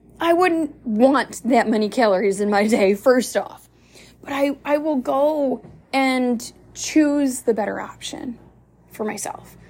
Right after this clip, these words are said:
I will listen to my body and go, "Okay, this is what I want." And not a, be afraid to speak out. Understand that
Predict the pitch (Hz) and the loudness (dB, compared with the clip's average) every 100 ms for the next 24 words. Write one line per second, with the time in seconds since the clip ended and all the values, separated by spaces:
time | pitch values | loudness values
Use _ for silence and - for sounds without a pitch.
0 | - - - - 269 262 269 339 - 302 | -20 -20 0 2 4 4 2 0 2 4
1 | 254 247 254 233 208 220 254 254 214 214 | 4 2 2 0 0 -2 -2 -2 -2 0
2 | 214 214 226 220 233 247 220 214 226 214 | 0 2 4 2 2 2 2 0 -4 -6
3 | 196 196 262 240 190 _ _ _ _ _ | -6 -4 -6 -6 -10 _ _ _ _ _
4 | _ - - - 269 247 277 294 294 247 | _ -20 -20 -4 2 4 4 4 2 4
5 | 269 285 262 262 262 247 262 254 220 226 | 0 0 0 4 4 4 2 2 0 -10
6 | - 220 220 214 - - _ _ _ _ | -8 -8 -8 -12 -12 -16 _ _ _ _
7 | _ _ _ _ _ _ - - - 294 | _ _ _ _ _ _ -20 -8 2 4
8 | 311 302 - 302 294 277 - | 4 2 2 4 6 4 2